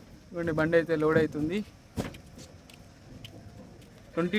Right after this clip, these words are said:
ట్వంటీ ఫ్రెండ్స్ సరుకు ఇది, ఎన్పీకే, భారత్ ఎన్పీకే ట్వంటీ ట్వంటీ. బండి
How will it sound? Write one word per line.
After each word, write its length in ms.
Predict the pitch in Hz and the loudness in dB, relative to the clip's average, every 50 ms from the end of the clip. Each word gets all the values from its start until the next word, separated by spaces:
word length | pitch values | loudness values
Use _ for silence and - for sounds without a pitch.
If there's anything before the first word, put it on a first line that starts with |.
| 190 202 | 2 2
ట్వంటీ 240 | 190 190 175 202 190 - | 2 4 4 2 4 4
ఫ్రెండ్స్ 260 | 202 185 202 - - - - - | 4 4 4 2 -2 -2 -2 0
సరుకు 220 | 160 165 165 170 160 151 | 0 0 0 2 2 4
ఇది, 140 | 147 190 240 - - - - - - - - - - - - - - - - - - - 156 | 4 4 2 -2 -6 -8 -10 -10 -14 -18 -18 -20 -20 -20 -18 -16 -16 -16 -16 -12 -6 -4 -2
ఎన్పీకే, 380 | 165 160 - 190 - - 196 180 165 165 | -2 -2 -2 -4 -2 0 0 4 6 8
భారత్ 240 | 160 175 185 - 175 170 | 8 8 8 6 4 0
ఎన్పీకే 300 | 165 - 180 - 180 175 170 | 0 -2 -4 -4 -4 -2 -2
ట్వంటీ 200 | 160 160 170 170 165 | -2 -2 -2 -2 -2
ట్వంటీ. 260 | 165 165 156 185 196 214 247 - - - - - - - - - - - - - - - - - - - - - - - - - - - - - - - - - - - - - - - - - - - - - - - 165 | -4 -4 -4 -6 -8 -10 -10 -14 -18 -18 -14 -12 -12 -12 -12 -14 -20 -20 -20 -20 -20 -20 -20 -20 -20 -18 -18 -18 -18 -20 -20 -20 -20 -20 -20 -20 -20 -20 -20 -20 -20 -20 -20 -20 -20 -20 -20 -18 -18 -18 -18 -18 -10 -4 -2
బండి 220 | 160 170 190 196 | 0 2 4 4